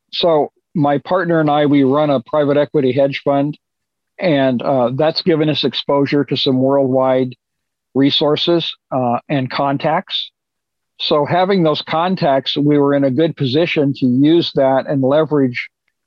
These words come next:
uh, both people and, uh, uh, some monetary resources to expand out, uh, into the areas where we could. I mean, we're just doing a small, our small part, of course.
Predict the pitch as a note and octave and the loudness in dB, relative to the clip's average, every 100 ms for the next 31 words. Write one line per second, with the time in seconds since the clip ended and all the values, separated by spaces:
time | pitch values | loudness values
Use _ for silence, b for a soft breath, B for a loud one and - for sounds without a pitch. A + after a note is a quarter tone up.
0 | - C3+ B2+ B2 C#3 C3+ - D3+ - C#3+ | -8 -2 0 0 -2 -4 -2 -2 0 0
1 | C#3 - C#3+ C3 A#2+ A#2 - C3 B2 A2+ | 0 -2 -4 -2 -4 -6 -6 -2 -2 -4
2 | A2+ _ _ - C#3+ A#2+ C3+ - C#3 C3+ | -8 _ _ -10 -4 -4 -4 -2 0 0
3 | C#3+ - C#3 C3 C#3 - C3+ B2+ C3+ C3 | -2 0 2 2 2 0 -2 -2 -2 -6
4 | - B2 C#3 - D3 C#3 C3+ C3+ B2+ C3 | -2 -4 -4 -2 0 2 2 2 0 -2
5 | _ _ b b b - C#3 A#2+ - - | _ _ b b b -10 -6 -6 -6 -2
6 | D3 D3+ C#3 F3 D3+ D3 C#3 C#3+ C3+ B2+ | 0 0 0 0 2 2 0 0 2 0
7 | D3 F3+ D3 C#3+ D3 G#3 E3+ - E3+ D#3 | 2 0 2 2 2 2 0 0 0 2
8 | C3+ C3+ C#3 D3 D3 D3 - - D3+ - | 0 -2 -4 0 2 2 0 -2 -2 -2
9 | D#3 C#3+ - - D#3+ C#3 C3 - - C3 | 0 0 0 0 0 -2 -6 -6 -2 -2
10 | B2+ - | -4 -10